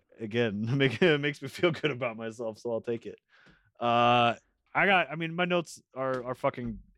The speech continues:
the only thing I got in here is, uh, remember to be like Alex and, and say nice things about us on the internet. But, uh,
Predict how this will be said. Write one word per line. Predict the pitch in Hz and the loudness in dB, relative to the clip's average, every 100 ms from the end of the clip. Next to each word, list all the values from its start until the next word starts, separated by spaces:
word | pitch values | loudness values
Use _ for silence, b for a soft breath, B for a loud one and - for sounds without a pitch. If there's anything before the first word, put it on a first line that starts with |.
| - 113 | -16 -6
the | 123 | 0
only | 147 147 | 2 4
thing | 151 | 4
I | 147 | 4
got | 143 139 | 4 2
in | 131 | 0
here | 131 135 127 | -2 0 0
is, | 113 - | 0 0
uh, | 113 113 | 2 2
remember | 107 123 127 | 0 -2 0
to | |
be | 120 127 | 2 2
like | 117 | 2
Alex | 107 120 104 - 92 | 2 0 0 -8 -10
and, | 98 95 92 | -8 -8 -10
and | 98 101 | -10 -8
say | - 110 | -4 -2
nice | 101 101 | -2 -6
things | 104 104 | -10 -10
about | 98 92 | -12 -12
us | 95 | -14
on | 98 | -14
the | 90 | -10
internet. | 98 92 80 - b b b b b _ - | -10 -8 -10 -14 b b b b b _ -10
But, | 87 - | -10 -8
uh, | 85 82 82 82 82 | -6 -6 -4 -6 -8